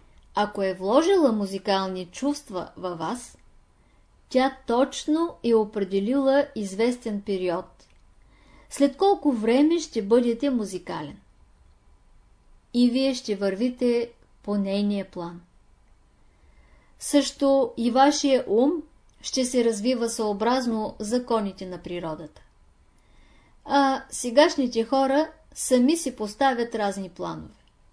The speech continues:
Те не слушат гласа на природата и за това не успяват. Преди двайсет години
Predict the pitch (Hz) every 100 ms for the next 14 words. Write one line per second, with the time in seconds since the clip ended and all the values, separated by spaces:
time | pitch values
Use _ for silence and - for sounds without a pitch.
0 | _ _ - _ _ _ _ _ - 233
1 | 233 220 226 240 247 269 302 302 208 170
2 | 190 196 196 202 185 180 190 196 269 302
3 | 254 208 190 175 180 - 202 220 214 190
4 | 190 202 233 220 - 185 160 - - _
5 | - - _ _ - - _ _ _ _
6 | _ _ _ _ _ _ _ _ _ _
7 | _ _ _ _ _ _ _ - 262 302
8 | 359 269 311 330 254 190 214 208 233 208
9 | 247